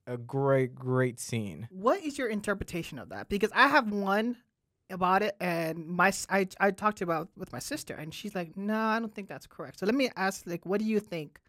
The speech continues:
Speaker 1: Well, to me, it's kind of obvious because it's all the, all the, what could have been if they stayed together.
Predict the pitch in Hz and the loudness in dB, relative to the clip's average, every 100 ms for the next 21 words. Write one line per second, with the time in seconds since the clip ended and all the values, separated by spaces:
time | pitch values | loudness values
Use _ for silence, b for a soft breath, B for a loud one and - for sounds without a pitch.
0 | b b b - 208 190 - 208 240 - | b b b 2 2 2 2 2 2 0
1 | 233 170 110 123 165 135 120 120 - 123 | 2 2 2 6 8 8 6 4 2 2
2 | 135 143 143 143 143 117 123 131 131 123 | 2 6 6 6 2 2 2 6 6 8
3 | 117 - - 135 123 - 156 120 123 120 | 6 0 -4 -2 -2 2 2 2 0 0
4 | 113 107 113 110 - 113 107 104 101 - | 0 0 -2 -2 -2 -2 -2 -4 -2 -2
5 | 123 | -4